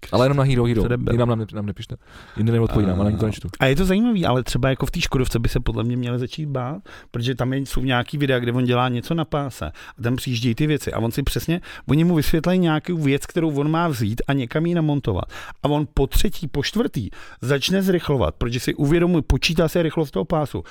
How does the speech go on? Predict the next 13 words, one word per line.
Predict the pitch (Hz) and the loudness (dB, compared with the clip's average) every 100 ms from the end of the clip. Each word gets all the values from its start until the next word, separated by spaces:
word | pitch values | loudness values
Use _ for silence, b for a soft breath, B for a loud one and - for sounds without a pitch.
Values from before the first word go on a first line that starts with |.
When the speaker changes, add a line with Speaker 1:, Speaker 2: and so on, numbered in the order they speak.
| B - | B -20
Speaker 1:
spočítá | - 160 139 160 156 156 | -4 -2 -2 0 2 2
si, | 151 | 0
jak | 139 | 0
mu | 156 | 0
to | 175 | 2
jede. | 143 78 B B | 2 0 B B
Ten | - 160 160 - | 2 2 0 2
tu, | 175 | 2
tu, | 151 - 175 | 2 2 2
tu, | 175 160 | 2 0
tu, | - 175 165 | 2 0 2
takovej | 165 - 156 | 0 2 2
ten | 180 180 | 2 0